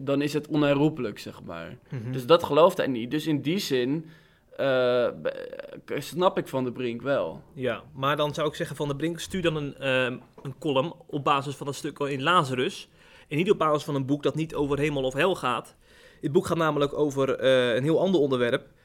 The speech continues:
Speaker 2: En, eh, eh, dat, dat, dat denk ik van, wa-, waarom moet je dan op basis van uitspraken die Zonneveld dus in een ver verleden heeft gemaakt,
Speaker 1: Mhm.
Speaker 2: moet je dat toepassen op een boek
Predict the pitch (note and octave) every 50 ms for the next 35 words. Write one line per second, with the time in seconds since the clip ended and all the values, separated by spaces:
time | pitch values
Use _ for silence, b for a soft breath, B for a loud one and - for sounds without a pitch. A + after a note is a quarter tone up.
0 | B B B B B B B B B B - E3 D#3+ D#3+ D#3 - D3 D#3+ D#3 D3+
1 | D3+ D3 D3 D3 D3 C#3+ C#3 - - - _ - - - - - C#3+ D3 C3+ C3+
2 | C#3 G3 G#3 - - - F#3 F#3 F3+ F#3 - D#3+ E3+ F#3+ F#3+ E3 F#3 F#3+ F#3 F3+
3 | F3+ D#3+ - F#3+ F3 E3+ C#3+ - - b b b b b b b b _ _ _
4 | _ - - D3 E3 F3+ B2+ - F3+ F#3 F#3+ G3 G3 G3 F#3+ - E3 E3+ E3+ E3
5 | D#3+ D#3+ - D#3 D#3 D3+ F#3 F3+ E3 E3 D#3 - - E3+ D#3 C#3+ - F3 F3+ F3
6 | - - F3 D#3 C3+ C#3+ D3+ - - F3+ E3+ C#3+ D#3 C#3+ C#3 C#3 - D3+ C#3+ C#3
7 | C3+ - F3 D#3+ C#3+ C3 C#3 C3+ D#3 F3+ F#3 F3+ E3 F3+ F#3 - - D#3+ D#3+ D#3+
8 | E3+ G3 G#3+ - - - - _ _ _ _ - C#3+ C#3 C#3 C#3 C#3 D#3+ E3+ -
9 | - E3+ D#3 E3+ E3 E3+ - - - - _ A3+ G#3+ A3+ - G3+ F3+ D3+ - -
10 | - E3+ E3 F3 D#3+ D3+ C#3+ C3+ D3 G#3+ - - - -